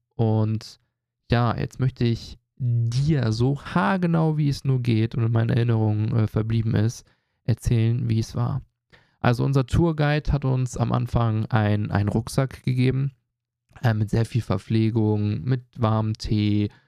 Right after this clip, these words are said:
mit Sandwiches, da war Naturjoghurt drinne, also so ein kleines Verpflegungspaket.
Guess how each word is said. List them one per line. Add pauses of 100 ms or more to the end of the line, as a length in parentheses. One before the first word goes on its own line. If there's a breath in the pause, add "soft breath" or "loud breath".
(240 soft breath)
mit (140)
Sandwiches,
da
war
Naturjoghurt
drinne, (260 loud breath)
also
so
ein
kleines (160 soft breath)
Verpflegungspaket.